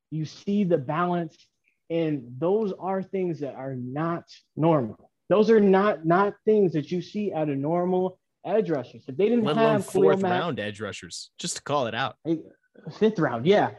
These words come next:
Speaker 1: If, if
Speaker 2: Yeah,
Speaker 1: you didn't,
Speaker 2: good
Speaker 1: if,
Speaker 2: point.
Speaker 1: if you did, if, if you didn't, if they didn't have Khalil Mack, you'd be like, "This guy's a,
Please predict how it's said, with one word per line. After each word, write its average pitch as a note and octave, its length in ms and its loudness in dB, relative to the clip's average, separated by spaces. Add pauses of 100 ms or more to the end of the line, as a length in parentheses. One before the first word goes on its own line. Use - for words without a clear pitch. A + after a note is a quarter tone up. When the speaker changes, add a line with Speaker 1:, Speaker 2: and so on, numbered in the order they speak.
(140)
Speaker 1:
If, F#3 200 6
if F3+ 100 6
Speaker 2:
Yeah, G#3+ 60 8
Speaker 1:
you C#4+ 80 8
didn't, D4 160 6
Speaker 2:
good A#3 100 4
Speaker 1:
if, E3 200 0
Speaker 2:
point. F3 180 0
Speaker 1:
if E3 60 -2
you C#4 160 2
did, C4+ 160 -2
if, E3 300 -2
if D3 160 -6
you G3 140 -2
didn't, A3 400 0 (480)
if D3+ 100 -6
they F#3 140 0
didn't G3+ 140 -6
have G#3 300 -2
Khalil G3 300 2
Mack, F3+ 320 -6
you'd E3+ 160 -6
be D#3+ 80 -2
like, C#3 160 -6
"This F3 180 -10
guy's E3+ 300 -4
a, C#3 80 -10